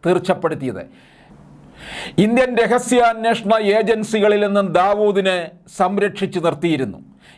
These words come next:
ഇതായിരുന്നു ഇന്ത്യയിൽ ആക്രമണം നടത്താൻ ദാവൂദ് പാകിസ്ഥാനെ സഹായിച്ചുവെന്നും റിപ്പോർട്ടുണ്ടായിരുന്നു. ദാവൂദിൻ്റെ വരുമാനത്തിൻ്റെ മുപ്പത് ശതമാനവും പാകിസ്ഥാൻ രഹസ്യാന്വേഷണ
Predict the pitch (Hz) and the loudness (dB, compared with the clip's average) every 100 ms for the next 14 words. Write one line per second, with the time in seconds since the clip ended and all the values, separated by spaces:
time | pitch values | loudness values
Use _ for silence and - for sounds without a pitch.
0 | 156 185 180 180 175 170 151 - - - | 0 2 2 0 -2 -2 -2 -6 -18 -20
1 | _ _ _ _ - - - 190 226 233 | _ _ _ _ -20 -12 0 4 4 4
2 | 220 214 226 240 233 226 220 214 214 220 | 4 2 0 0 2 2 2 0 2 0
3 | 208 180 196 214 214 202 202 196 208 220 | 0 2 2 4 2 0 2 2 2 -4
4 | - 214 202 202 196 202 170 202 214 208 | -2 0 2 -2 -2 -4 0 2 0 -4
5 | 208 185 180 175 165 - - _ _ _ | -4 -4 -2 -4 -6 -16 -20 _ _ _
6 | _ 160 175 175 185 165 151 131 117 101 | _ -2 0 2 0 0 -2 -2 -2 -10
7 | 82 _ _ _ _ _ _ _ _ - | -18 _ _ _ _ _ _ _ _ -20
8 | - - 135 165 214 220 220 214 202 208 | -20 -4 2 2 4 2 2 2 2 2
9 | 233 226 220 220 202 202 202 226 220 190 | 2 2 0 0 0 0 2 0 2 2
10 | 202 196 196 190 160 185 196 208 - 196 | 2 2 2 0 0 0 0 -2 -2 -2
11 | 185 180 196 196 214 190 185 180 180 175 | 0 -2 -2 -2 0 2 2 -2 -4 -2